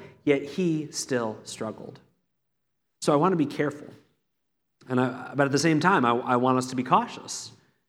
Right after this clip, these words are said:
This is not the litmus test for if, if someone has, has, you know, been quiet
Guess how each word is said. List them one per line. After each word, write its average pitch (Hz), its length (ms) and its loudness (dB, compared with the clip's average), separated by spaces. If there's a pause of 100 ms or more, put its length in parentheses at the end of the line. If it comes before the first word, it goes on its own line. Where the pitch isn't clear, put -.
(1500)
This 151 120 0
is 160 80 0
not 170 160 4
the 139 80 2
litmus 143 360 0
test 113 320 -4
for 117 60 -4
if, 107 140 -8
if 113 80 -8
someone 156 260 4
has, 120 300 0
has, 110 480 -2 (1080)
you 131 100 -2
know, 120 120 -4 (480)
been 143 200 2
quiet 131 480 0